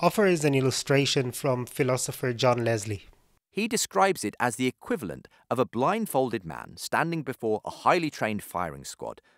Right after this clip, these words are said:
Speaker 2: but every bullet managing to miss him. The man escapes with his life, but rather than wonder whether the miss was deliberately arranged, he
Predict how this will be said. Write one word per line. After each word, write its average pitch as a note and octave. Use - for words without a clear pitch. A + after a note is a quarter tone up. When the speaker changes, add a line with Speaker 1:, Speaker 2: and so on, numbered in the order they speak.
Speaker 2:
but -
every A#3+
bullet A#2+
managing A2
to -
miss E2+
him. G#2+
The -
man A#2
escapes B2
with A#2+
his B2+
life, C#2
but A2+
rather F#3+
than C#3
wonder C3+
whether G2
the F#2
miss G2+
was E2+
deliberately F2
arranged, E2+
he D#3+